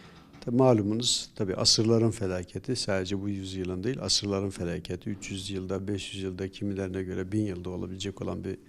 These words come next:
deprem bu dönemde oldu ve üç dört deprem üst üste oldu. Ee, ve,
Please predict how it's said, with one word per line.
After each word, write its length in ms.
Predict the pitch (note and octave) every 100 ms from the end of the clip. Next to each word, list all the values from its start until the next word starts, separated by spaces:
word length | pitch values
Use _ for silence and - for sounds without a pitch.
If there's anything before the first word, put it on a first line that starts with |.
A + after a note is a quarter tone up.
| - - -
deprem 400 | G#2+ - C#3+ D3 -
bu 180 | A2+ F#2+ G2+
dönemde 380 | G2 G2 F#2+ G2+
oldu 360 | F2+ F#2+ A#2+ -
ve 80 | G#2+
üç 280 | G#2+ - -
dört 220 | A#2 -
deprem 360 | G2 - B2+
üst 160 | A#2 -
üste 240 | - -
oldu. 360 | F#2+ F2+ A2 F#3+ - - - - - - - - - - - - - -
Ee, 40 | G#2 G#2 G2+ G2 G2 G2+
ve, 260 | B2+ C3